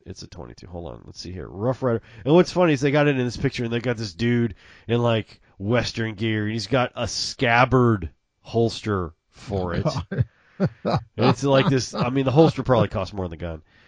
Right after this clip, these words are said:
Speaker 1: And it's got this big leather strap on it and the slings and all that kind of stuff. And it looks like a forty-five or something really cool.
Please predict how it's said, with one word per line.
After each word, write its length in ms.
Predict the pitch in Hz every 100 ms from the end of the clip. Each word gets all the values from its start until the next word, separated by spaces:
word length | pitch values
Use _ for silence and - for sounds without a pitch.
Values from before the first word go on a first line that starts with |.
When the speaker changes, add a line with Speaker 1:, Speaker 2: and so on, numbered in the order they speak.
| _ -
Speaker 1:
And 480 | 120 123 123 120 120 120
it's 340 | 131 135 139
got 180 | 147 131
this 180 | 123 104
big 500 | 92 - 131 120 113
leather 440 | 107 110 110 101 98
strap 640 | - - 113 104 98 110
on 220 | 101 101
it 120 | 101
and 80 | 82
the 80 | 90
slings 680 | - - 113 110 104 104 95
and 80 |
all 140 | 104 104
that 120 | 98
kind 120 | 104
of 60 | 95
stuff. 220 | - 104
And 100 | 127
it 120 | 123
looks 440 | 101 120 123 117 -
like 160 | 107
a 60 | 95
forty-five 960 | - 110 101 92 107 92 92 90 90 76
or 120 | 82
something 380 | - 107 95 87
really 500 | 95 107 104 92 90
cool. 580 | - 110 98 98 95